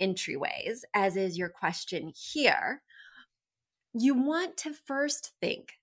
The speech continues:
not about aesthetics, but about practicality. How do you and your family enter the space? What are you bringing in? How can you give everyone a zone?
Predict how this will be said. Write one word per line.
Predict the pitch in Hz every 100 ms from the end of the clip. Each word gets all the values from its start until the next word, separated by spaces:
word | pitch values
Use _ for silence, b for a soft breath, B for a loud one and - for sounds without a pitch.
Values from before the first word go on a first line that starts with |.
| _
not | 196 196 214 240 302 311
about | 233 202 190 190
aesthetics, | 185 - - - 143 - - - -
but | - 202
about | 226 180 185 196 -
practicality. | - 196 160 170 - 180 - - 147 139 156 - - _ _ _ _ _ _ _ _ _ _ _ -
How | 220 240
do | 254 247
you | 180 180 208
and | 208
your | 196
family | 190 185 175 170 160 160 - B B B _ _ _ -
enter | 226 - 220 208 - -
the | 180
space? | - - - 180 - - b b _
What | - 175 180 -
are | 196
you | 208 214
bringing | 226 226 240 269
in? | 330 - - b b b
How | - 262 294
can | 370 392
you | 349
give | 277 254 220 -
everyone | 190 202 202 196 196 190
a | 185 175
zone? | 156 165 - 170 -